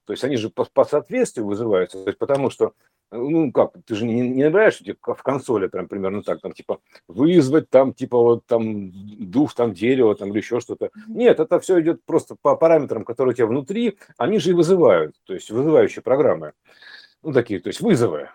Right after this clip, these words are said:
Speaker 1: называются, то
Speaker 2: Мгм.
Speaker 1: есть, ну, или по, по соответствию. Вот, соответственно, то есть, что пр-, предполагается? То есть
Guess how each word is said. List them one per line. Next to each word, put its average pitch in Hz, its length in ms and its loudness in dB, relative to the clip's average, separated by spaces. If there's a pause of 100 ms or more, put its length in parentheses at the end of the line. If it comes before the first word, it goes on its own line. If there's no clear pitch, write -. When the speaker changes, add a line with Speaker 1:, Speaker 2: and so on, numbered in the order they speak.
(100)
Speaker 1:
называются, 92 480 -4
то - 40 -4
Speaker 2:
Мгм. 233 100 -4
Speaker 1:
есть, - 160 -10
ну, 180 200 2
или - 180 0 (280)
по, 123 320 4 (120)
по 170 120 4
соответствию. 110 720 -2 (500)
Вот, 107 220 -6
соответственно, 175 520 -2
то 170 120 0
есть, 156 360 0
что 208 280 2
пр-, 117 200 -8
предполагается? 131 720 2
То 117 100 -8
есть - 120 -8